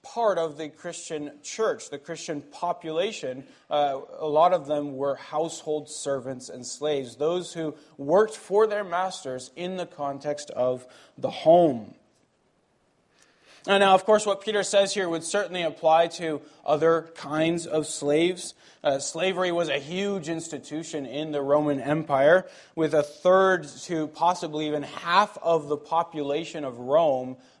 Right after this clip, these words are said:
being slaves, uh, of some kind. Uh, slaves could work in all sorts of different fields, whether highly, uh, educated fields, uh, doctors, teachers, lawyers, uh, uh, and of course,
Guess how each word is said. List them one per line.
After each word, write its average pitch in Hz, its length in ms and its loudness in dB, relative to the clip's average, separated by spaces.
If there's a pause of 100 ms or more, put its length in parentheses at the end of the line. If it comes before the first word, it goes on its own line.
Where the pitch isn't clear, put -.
(120)
being 147 560 -4
slaves, 151 960 -2 (400)
uh, 135 220 4
of 131 100 -4
some 147 460 4
kind. 170 520 4 (420)
Uh, 185 220 4
slaves 226 340 2
could 214 140 -2
work 208 220 2
in 196 40 2
all 196 160 4
sorts 196 280 -2
of 175 80 -4
different 170 360 -4
fields, 190 460 2
whether 160 240 4
highly, 190 760 2 (280)
uh, 160 240 8
educated 190 880 2
fields, 185 560 0
uh, 135 260 -4 (140)
doctors, 180 760 0
teachers, 180 760 -10
lawyers, 180 1000 4 (460)
uh, 170 400 10 (420)
uh, 175 220 6
and 202 200 2 (640)
of 170 180 -4
course, 180 340 4